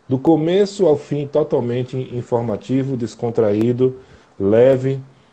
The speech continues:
não é? É, fico feliz também por um detalhezinho, que você tem uns quadros ali atrás, que eu tenho aqui também, eu, eu, depois eu vou até olhar se você não pegou os meus,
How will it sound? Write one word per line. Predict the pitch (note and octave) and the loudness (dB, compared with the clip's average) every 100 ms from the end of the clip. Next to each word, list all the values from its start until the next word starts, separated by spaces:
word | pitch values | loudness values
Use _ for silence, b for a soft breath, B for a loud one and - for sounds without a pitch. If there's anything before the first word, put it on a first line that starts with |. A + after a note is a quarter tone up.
| _ G2+ | _ -6
não | G2 | -4
é? | G#2+ C3 b b b | -4 -8 b b b
É, | A2 G#2+ G2+ | 2 4 4
fico | - G#3 | 0 0
feliz | - F3 E3+ F#3 | 4 4 4 2
também | C#3+ A#2+ E3 A2 | 0 0 0 -2
por | B2 | -2
um | D3+ | 2
detalhezinho, | B2 - B2 A#2+ F#2+ B2+ | 2 2 2 2 0 -4
que | B2+ | -2
você | C3 | -4
tem | B2 D#3 | -2 -4
uns | B2+ | -4
quadros | - C3 C3 B2 | 0 0 2 2
ali | A#2 A#2 | 2 4
atrás, | G#2+ A2 G#2+ | 2 0 -4
que | - | 2
eu | A#3+ | 2
tenho | F#3+ E3+ | 4 2
aqui | D3+ | 2
também, | C3 G#2+ A2+ D#3 | -2 0 0 0
eu, | D3+ A#2+ C3+ | -4 -6 -4
eu, | A2+ | -6
depois | B2+ A2+ A2 C#3 | -4 -4 0 0
eu | |
vou | C#3+ | 2
até | C3 D3+ | 4 4
olhar | G#2+ B2 | 4 2
se | - | 0
você | F#2 A#2 | -4 -2
não | A2 | 0
pegou | A2 G2+ | 0 0
os | G2+ | 0
meus, | F2+ F#2 D3 | 0 -2 -2